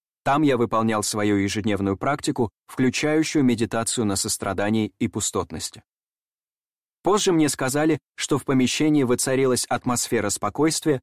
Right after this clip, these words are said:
и постояльцы снова смогли там останавливаться. Хотя я пока не реализовал бодхичитту или пустотность,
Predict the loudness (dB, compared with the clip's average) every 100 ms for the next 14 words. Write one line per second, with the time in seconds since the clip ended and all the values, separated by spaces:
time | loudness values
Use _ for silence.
0 | _ -2 0 2 0 0 0 0 -2 -4
1 | 0 0 0 -2 -2 -2 -2 -2 -2 -4
2 | -4 -4 -4 -6 -10 -10 -14 -16 _ _
3 | _ _ _ _ _ _ _ _ _ -4
4 | 0 2 2 0 -2 0 2 2 2 0
5 | 0 0 -2 -4 -4 -6 -4 -4 -6 -6
6 | -2 -2 -2 -4 -2 -2 0 -4